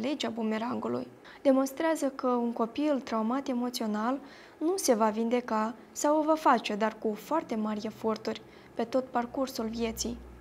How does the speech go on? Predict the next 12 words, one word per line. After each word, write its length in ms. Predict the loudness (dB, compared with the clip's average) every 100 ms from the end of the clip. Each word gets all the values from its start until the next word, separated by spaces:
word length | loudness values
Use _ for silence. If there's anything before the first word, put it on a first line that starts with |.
| -20 -20 2
Cert 240 | 4 4
este 280 | 2 0 -4
faptul 460 | -2 -2 -2 -4 -2
că 340 | 0 0 0 -6 -4
trecutul 640 | -4 0 -2 0 0 -2 -6 -8
îi 100 | -2
va 140 | 0 2
răscoli 420 | 0 -4 -4 -4
prezentul. 600 | -4 -6 -4 -4 -4 -8 -10 -18 -20 -20 -4
Mă 80 | 0
adresez 520 | 2 2 0 0 -2 -2
ție, 380 | -2 -2 -6